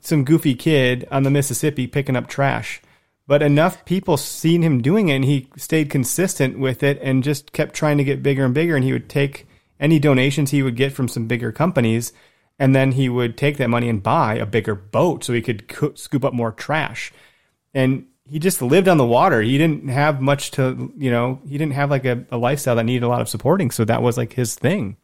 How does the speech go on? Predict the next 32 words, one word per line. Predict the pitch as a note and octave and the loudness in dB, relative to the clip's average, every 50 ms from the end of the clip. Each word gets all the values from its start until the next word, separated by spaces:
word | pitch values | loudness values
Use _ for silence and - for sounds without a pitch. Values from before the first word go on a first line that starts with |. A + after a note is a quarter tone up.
| _ _ | _ _
It | - | 0
was | F3+ F3+ D#3+ | 0 2 4
really | F#3 D#3+ | 2 2
cool. | C#3+ - C3+ | 2 2 2
I'll, | C3 C#3 C#3 - - | 0 0 0 -2 -4
I'll | C#3+ | -4
share | C#3 - D#3+ C3+ | -2 0 0 0
a | |
link | B2 C3 B2 | 0 0 -2
in | C3 A#2 | -2 -2
the, | A2 A2 A#2+ - - | -2 -4 -4 -6 -6
um, | A2+ G#2+ G#2+ G#2+ G#2+ G#2+ | -6 -6 -6 -6 -8 -8
comments | - B2 B2 B2 A#2 G#2+ - | -4 -4 -2 -2 -2 -4 -4
here, | A#2 G#2+ | -6 -6
but, | G2+ G#2+ A2+ - - - - _ _ _ _ _ _ _ _ _ _ | -4 -6 -6 -8 -12 -20 -20 _ _ _ _ _ _ _ _ _ _
you | - A#2+ | -6 -2
know, | A2+ | 0
that, | C3 F3+ E3+ - - | 0 0 0 -2 -2
that's, | C3 D3 F3 F#3+ - - | 0 0 2 2 2 2
like, | C3+ A#2 | 2 2
a, | A#2 G#2+ A2+ A2 - - _ _ _ _ _ _ _ _ _ _ _ _ _ - | 2 2 0 -2 -6 -12 _ _ _ _ _ _ _ _ _ _ _ _ _ -6
that's | F#3 F3 - - | -2 -2 2 2
why | C#4 | 2
it | - | 4
matters | D3 D3 D#3+ F3+ E3 D3 C#3+ | 4 4 4 4 2 2 0
to | - A#2+ | -2 0
do | A2 C3 C#3+ | 2 2 2
this | C#3 A#2+ G#2+ - | 2 2 -2 -4
kind | - A2 A2 - | -6 -8 -8 -8
of | - | -8
stuff, | - - A#2 A2 - | -8 -8 -8 -6 -8
because | - - - D3+ C#3+ B2+ B2+ - | -8 -4 0 0 0 0 -2 -10